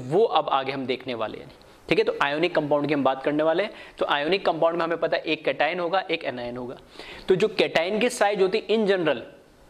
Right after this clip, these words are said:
ऐसा हमेशा जरूरी नहीं है, लेकिन in general हम बात करते हैं कि cation की size हमेशा छोटी होती है, क्योंकि उसमें से electron निकल जाता है, तो force of attraction बन जाता है, effective nuclear charge बढ़ जाता है, तो force of attraction बढ़ता है, valence shell में तो size छोटी होती है।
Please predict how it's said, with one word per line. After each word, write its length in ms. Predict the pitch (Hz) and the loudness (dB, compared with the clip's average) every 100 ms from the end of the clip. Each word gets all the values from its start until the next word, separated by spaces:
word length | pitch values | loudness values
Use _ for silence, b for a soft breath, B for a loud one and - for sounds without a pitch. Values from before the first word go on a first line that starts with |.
| - - - - | -20 -20 -4 -2
ऐसा 180 | 160 175 | 2 2
हमेशा 340 | 156 151 165 190 | 2 2 2 2
जरूरी 260 | 170 180 | 4 4
नहीं 100 | 190 | 2
है, 60 | 214 | 2
लेकिन 260 | 202 233 - | 2 0 0
in 180 | 247 220 | 2 2
general 220 | 196 202 | 2 0
हम 120 | 202 | 0
बात 240 | 180 170 - | 0 -2 -2
करते 220 | 180 160 | -2 0
हैं 100 | 220 B B B - | -2 B B B -4
कि 60 | 185 | 0
cation 360 | 175 170 175 | 2 2 2
की 80 | 190 | 0
size 200 | 208 196 | 0 0
हमेशा 260 | 185 180 220 | 0 0 0
छोटी 320 | - 180 214 | 2 2 4
होती 180 | 208 208 | 2 4
है, 40 | |
क्योंकि 160 | 202 202 | 2 2
उसमें 160 | - | 0
से 100 | - | 0
electron 320 | 190 165 190 196 | 0 2 0 0
निकल 240 | 190 208 | 0 2
जाता 220 | 196 170 | 0 -2
है, 100 | - - B B B B B - | -10 -14 B B B B B 0
तो 80 | 185 | 2
force 300 | 185 170 160 | 4 2 4
of 100 | 185 | 2
attraction 380 | 185 180 - 196 | 2 0 0 0
बन 140 | 202 190 | 2 2
जाता 220 | 196 190 | 2 2
है, 140 | 156 - | -2 -4
effective 340 | 151 165 - 185 | -2 -2 2 2
nuclear 280 | 165 185 170 | 2 0 2
charge 200 | 180 156 | 2 2
बढ़ 160 | 165 | 2
जाता 220 | 185 185 190 | 4 2 0
है, 200 | - B B B | -2 B B B
तो 340 | 196 254 - - | 0 2 -4 0
force 220 | 165 160 | 0 2
of 120 | 185 175 | 2 2
attraction 340 | 170 185 180 | 0 0 0
बढ़ता 240 | 180 185 | 0 2
है, 60 | 190 | 0
valence 220 | 165 175 | 0 0
shell 160 | 175 170 | 0 -2
में 120 | 185 | -2
तो 60 | 214 | -2
size 280 | 180 175 | 0 -2
छोटी 260 | - 147 139 | 0 0 0
होती 260 | 131 123 | -2 -2
है। 100 | 135 | -4